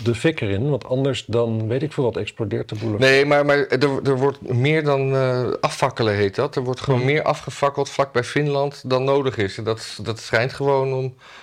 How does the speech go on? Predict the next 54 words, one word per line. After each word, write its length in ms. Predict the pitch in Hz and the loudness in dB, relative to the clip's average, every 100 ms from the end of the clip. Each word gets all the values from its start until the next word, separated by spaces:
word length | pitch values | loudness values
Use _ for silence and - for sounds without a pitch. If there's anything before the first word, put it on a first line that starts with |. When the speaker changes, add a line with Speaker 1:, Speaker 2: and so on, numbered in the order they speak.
| - _ | -20 _
Speaker 2:
ook 180 | 127 127 | -8 -4
een 60 | 131 | -2
beetje 200 | 131 120 | -2 -2
om 60 | |
te 140 | 110 - | -8 -2
pesten 260 | 135 - | -2 -2
te 80 | - | -6
zijn. 220 | 98 98 | -4 -4
Een 80 | 87 | -4
soort 200 | - 110 | -6 -4
Speaker 1:
Ja, 160 | 69 - | -2 -4
dat 120 | 95 | -6
snap 100 | 95 104 | -6 -2
Speaker 2:
met, 40 | 113 | -2
Speaker 1:
ik 60 | 104 | -2
Speaker 2:
met 40 | |
Speaker 1:
ook. 60 | 101 | -2
Speaker 2:
een 60 | 101 | -2
beetje 200 | 110 107 | -4 -4
briefjes 340 | 113 113 113 | -4 -4 -4
van 100 | 117 | -4
honderd 300 | 107 113 113 | -2 -2 -4
strooien. 480 | - 95 92 90 143 | -2 -2 0 -2 -2
Speaker 1:
Ja, 80 | 135 | -4
ja, 60 | |
precies. 320 | 113 - 110 - | -6 -8 -10 -6
Maar 160 | 104 | -6
ik 160 | 113 - | -6 -10
denk 300 | - 104 - | -6 -6 -6
ook, 140 | 110 - | -14 -4
Rus-, 180 | 120 113 | -4 -2
Rusland 420 | 156 147 156 143 | -2 -2 -2 -2
is 120 | 139 | -2
wel 140 | 135 135 | -2 -2
in 60 | |
de 60 | 131 | 0
modus 320 | 127 139 110 | 0 0 -2
om 100 | 92 | -6
te 100 | - | -8
pesten. 420 | - 85 - 139 127 | -10 -10 -10 -12 -4
Speaker 2:
Ja. 280 | 123 107 92 _ _ _ _ - - - | -2 -2 -4 _ _ _ _ -20 -20 -10
Ja. 220 | 87 87 - | -6 -6 -4
Speaker 1:
En, 240 | 113 113 113 107 | -4 -2 -2 -2
eh, 80 | |
ja, 260 | 117 117 95 - _ _ _ _ _ _ _ _ _ _ _ _ | -2 -2 -4 -8 _ _ _ _ _ _ _ _ _ _ _ _
pesten, 400 | 135 107 - 120 | -8 -8 -8 -4
daar 100 | 110 | -2
moet 180 | 110 113 | -2 -4
je 60 | 127 | -2
wel 140 | 117 | 0
mee 140 | 101 | 0
leren 220 | 95 101 113 | 0 -2 -2
omgaan 360 | 170 - 135 | -6 -4 -4
natuurlijk. 480 | 104 - 113 104 | -4 -6 -8 -8